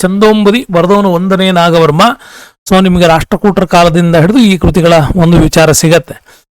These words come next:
ಇನ್ನು ಮೊದಲ ಸಾಮಾಜಿಕ ನಾಟಕ ಹಿಗ್ಗಪ್ಪ ಹೆಗ್ಗಡೆಯ ವಿವಾಹ ಪ್ರಸಂಗ. ಇನ್ನು ಬಹಳ ಸಾರಿ ಕೇಳಿರೋದು ಪತ್ತೆದಾರಿ ಕಾದಂಬರಿ ಟಿ ಎಸ್ ವೆಂಕಣ್ಣಯ್ಯ, ಚೋರಗ್ರಹಣ ಗ್ರಂಥ.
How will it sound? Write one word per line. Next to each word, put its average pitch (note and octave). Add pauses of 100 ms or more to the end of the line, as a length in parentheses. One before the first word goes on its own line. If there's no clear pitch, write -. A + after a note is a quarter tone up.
(200)
ಇನ್ನು D#3
ಮೊದಲ F3 (400)
ಸಾಮಾಜಿಕ G#3+
ನಾಟಕ G3+ (140)
ಹಿಗ್ಗಪ್ಪ E3+
ಹೆಗ್ಗಡೆಯ F#3+
ವಿವಾಹ E3
ಪ್ರಸಂಗ. - (840)
ಇನ್ನು D#4
ಬಹಳ C4+
ಸಾರಿ C4
ಕೇಳಿರೋದು B3
ಪತ್ತೆದಾರಿ A3
ಕಾದಂಬರಿ G3
ಟಿ G3
ಎಸ್ F#3+
ವೆಂಕಣ್ಣಯ್ಯ, F3+ (160)
ಚೋರಗ್ರಹಣ F#3+
ಗ್ರಂಥ. D#3+